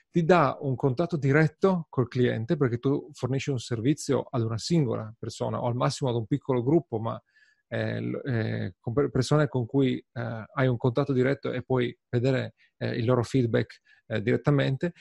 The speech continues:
e poi ti permette anche di iterare. Magari tu, eh, lavorando così, eh, nella versione servizio non hai niente in mano, non hai un,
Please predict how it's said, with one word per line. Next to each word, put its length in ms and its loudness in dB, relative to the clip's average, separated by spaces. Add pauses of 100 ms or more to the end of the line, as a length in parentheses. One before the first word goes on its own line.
(120)
e 80 0
poi 140 8
ti 40 8
permette 300 8
anche 180 4
di 140 6
iterare. 560 4
Magari 400 4
tu, 260 2 (300)
eh, 400 -4 (680)
lavorando 760 4
così, 400 2
eh, 300 -6
nella 180 -2
versione 440 -2
servizio 640 0
non 160 -2
hai 260 0 (320)
niente 760 4
in 160 2
mano, 320 2
non 180 0
hai 140 6
un, 340 0